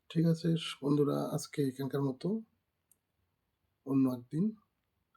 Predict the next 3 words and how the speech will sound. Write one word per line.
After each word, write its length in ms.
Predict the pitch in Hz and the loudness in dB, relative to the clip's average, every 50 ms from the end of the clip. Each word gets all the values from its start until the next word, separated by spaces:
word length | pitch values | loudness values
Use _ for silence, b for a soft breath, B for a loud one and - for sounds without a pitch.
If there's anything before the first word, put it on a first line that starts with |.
| _ _ _ _ _ _ - | _ _ _ _ _ _ -12
আমরা 300 | 113 113 117 117 120 147 196 220 220 - | -6 -4 -2 0 0 0 -2 -2 -4 -8
কারকের 440 | - - 117 113 110 110 - 120 120 117 - - | -10 -8 -6 -6 -6 -4 -4 -4 -4 -4 -6 -8
সংজ্ঞাগুলোর, 680 | 120 120 123 117 113 113 110 - 120 139 156 196 226 | -6 -4 -4 -2 -2 -4 -4 -6 -6 -4 -2 -2 -2